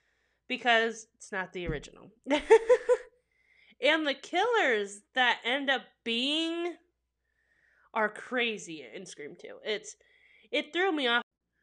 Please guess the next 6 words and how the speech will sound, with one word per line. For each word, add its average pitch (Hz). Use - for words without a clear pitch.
Okay, 254
so -
Scream 339
Three 233
takes 220
place 202